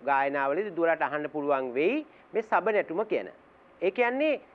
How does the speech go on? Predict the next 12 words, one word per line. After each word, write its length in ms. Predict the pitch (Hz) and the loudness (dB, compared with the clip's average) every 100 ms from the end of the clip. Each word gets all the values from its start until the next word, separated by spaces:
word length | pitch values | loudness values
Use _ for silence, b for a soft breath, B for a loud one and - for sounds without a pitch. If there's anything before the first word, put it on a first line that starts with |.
| - | -20
ගැමි 360 | 139 175 180 240 | 0 2 2 0
නැටුමක් 540 | 254 254 262 254 277 285 - - - - - - - - - - - - - | 0 0 -2 2 0 0 -12 -20 -20 -20 -20 -20 -20 -20 -20 -20 -20 -20 -6
නොවන, 440 | 175 240 262 180 107 - - - - - - - - - - - - - - - | 4 6 8 4 0 -8 -20 -20 -20 -20 -20 -20 -20 -20 -20 -20 -20 -20 -18 -8
අ, 200 | 113 110 | -6 -6
ඒ 140 | - 143 | 0 2
වගේම 420 | 165 180 220 262 294 214 | 4 4 4 4 2 2
අපි, 400 | - 143 196 165 | -4 -2 0 0
අ, 380 | - 143 131 123 - 135 | -2 -2 0 0 -4 -10
ලී 340 | 135 165 190 | -2 2 2
කෙලි, 420 | 196 233 233 294 - | 2 0 2 -2 -6
කලගෙඩි, 800 | - 151 147 185 180 226 214 269 - | 2 2 4 0 0 -4 -4 -8 -6
කුළු 360 | - 233 196 | -2 2 0